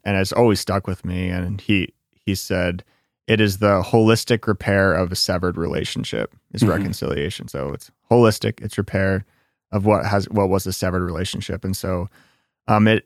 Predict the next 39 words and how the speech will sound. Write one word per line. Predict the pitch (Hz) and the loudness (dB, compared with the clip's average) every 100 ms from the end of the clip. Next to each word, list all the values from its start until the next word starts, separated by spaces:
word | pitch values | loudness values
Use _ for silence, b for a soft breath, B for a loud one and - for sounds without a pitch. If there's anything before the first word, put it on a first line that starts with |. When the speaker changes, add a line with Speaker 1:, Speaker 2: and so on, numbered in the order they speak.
| - | 4
Speaker 1:
it | 127 | 6
actually | 151 - 127 | 6 4 4
invites | 104 110 - | 6 4 4
us | 117 | 0
to, | - 98 _ _ | -2 -6 _ _
to | - | -6
step | 101 - 107 101 | -2 2 2 4
into | 104 110 127 120 120 120 - | 2 2 4 4 4 2 2
conflict, | 120 120 - 131 127 - - _ - | 4 4 4 2 2 -2 -16 _ -4
like, | 104 | 0
as | 95 104 | 0 0
peacemakers. | - 180 190 98 90 90 87 107 - _ _ | 0 0 0 0 -4 -4 -8 -8 -14 _ _
Jesus | - 87 | -6 2
said, | 110 | 4
Speaker 2:
Right. | 95 | 4
Speaker 1:
"No, | 165 95 | 0 -2
make | 95 101 120 - | -2 0 -2 -4
peace." | - 110 - - - | -4 -4 -6 -14 -4
Speaker 2:
Mm-hmm. | 117 95 107 | -2 0 -2
Speaker 1:
Like, | 104 98 90 - _ _ _ _ _ - | 0 -2 -2 -10 _ _ _ _ _ 2
if | 117 110 | 2 4
there's | 123 120 110 | 4 4 4
an | 110 | 2
area | 90 110 113 113 110 | 4 4 6 4 4
where | 101 98 | 4 4
there's | 95 95 98 | 2 0 -2
not | 92 87 | -4 -4
peace, | 107 107 - | -2 -2 -4
make | 80 65 73 - | -10 -10 -10 -12
it. | - - _ _ | -12 -16 _ _
So | - 104 | -4 -2
you | 98 | 0
step | - 104 110 | 0 0 2
into | 127 78 | 2 0
it. | 57 - - | -4 -8 0
You | 123 104 | 2 4
get | 110 | 4
Speaker 2:
Mm-hmm. | 98 | 4
Speaker 1:
messy, | 98 98 95 92 95 | 0 -2 -4 -4 -4